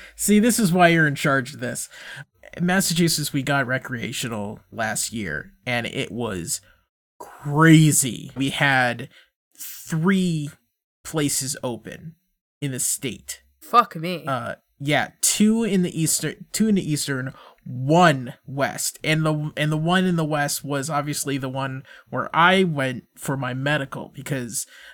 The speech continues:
Speaker 1: I'm actually disabled, so I actually could get a medical card,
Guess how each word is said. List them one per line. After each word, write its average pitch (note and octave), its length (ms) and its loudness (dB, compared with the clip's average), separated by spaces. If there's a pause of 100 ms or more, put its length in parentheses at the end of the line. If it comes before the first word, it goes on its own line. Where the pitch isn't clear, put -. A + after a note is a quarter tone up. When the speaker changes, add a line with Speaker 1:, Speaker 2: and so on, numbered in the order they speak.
(120)
Speaker 1:
I'm E3+ 180 4
actually D3 500 -4 (140)
disabled, C#3 760 0 (160)
so C3+ 360 -2
I C#3+ 180 0
actually C#3+ 320 -4
could B2 200 -10
get B2+ 180 -8
a - 40 -10
medical - 380 -8
card, - 420 -10